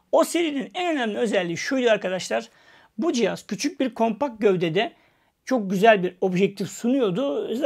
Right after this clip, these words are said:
Çeşitli üreticilerin de bu tarz ürünleri vardı ama Sony o seriye ne yazık ki mikrofon girişi koymamıştı yakın zamana kadar diye tahmin ediyorum.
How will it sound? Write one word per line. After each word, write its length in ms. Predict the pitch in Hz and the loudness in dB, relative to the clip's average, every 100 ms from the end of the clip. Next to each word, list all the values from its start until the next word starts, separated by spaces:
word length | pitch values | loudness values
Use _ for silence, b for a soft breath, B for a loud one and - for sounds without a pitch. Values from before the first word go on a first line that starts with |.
| 285 254 175 - | -2 -2 -8 -6
Çeşitli 380 | 285 302 427 339 | -4 -4 -2 -2
üreticilerin 440 | 277 247 285 339 | 0 0 0 0
de 120 | 202 | 0
bu 100 | 247 | 0
tarz 240 | - 269 220 | 2 2 2
ürünleri 520 | 247 247 247 220 170 | 0 0 0 -2 2
vardı 520 | 226 269 185 294 370 B B B | 4 4 2 -4 -6 B B B
ama 200 | - 277 | -4 -2
Sony 540 | - - 330 440 302 - b b - | -2 0 2 4 2 -2 b b 2
o 260 | 302 359 - 233 | 4 6 2 -10
seriye 680 | - - 254 226 185 208 226 | -14 -2 0 2 2 0 2
ne 60 | |
yazık 360 | 302 359 240 - | 0 0 -2 -4
ki 100 | 302 | -2
mikrofon 640 | 262 214 226 339 415 415 | 2 0 0 -4 -2 0
girişi 380 | 254 233 - 403 | 0 0 -2 -4
koymamıştı 680 | - 294 262 180 175 - 320 | 2 4 4 -2 -8 -8 -6
yakın 420 | 311 - 202 262 | -6 -6 -6 -6
zamana 360 | 196 160 90 - | -6 -6 -8 -10
kadar 260 | - - | -8 -8
diye 140 | 135 - | -8 -12
tahmin 340 | 202 - 247 | -12 -8 -6
ediyorum. 420 | 190 170 208 381 | -4 -6 -6 -8